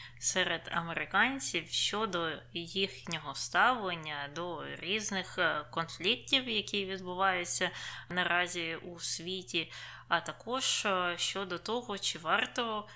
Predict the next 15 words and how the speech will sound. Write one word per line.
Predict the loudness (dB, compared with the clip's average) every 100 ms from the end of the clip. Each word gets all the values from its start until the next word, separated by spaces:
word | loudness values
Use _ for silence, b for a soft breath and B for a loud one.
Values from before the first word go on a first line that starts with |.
| B -6
Америці | 0 2 4 2 0 -2 -2 -4 -8 -10 -6
підтримувати | -6 -2 0 0 0 0 4 6 6 2 B B 0
ту | 6
або | 6 6 4
іншу | 4 2 2 2
сторону | 4 4 4 2 2
в |
цих | 2 2 2
конфліктах, | -2 0 0 -2 0 0 0 0 4
е, | 4 4 B B B B
і | -2
взагалі, | 0 2 2 2 2
чи | 4 4
варто | 4 2 2 -4
вкладати, | 0 2 6 4 4 -2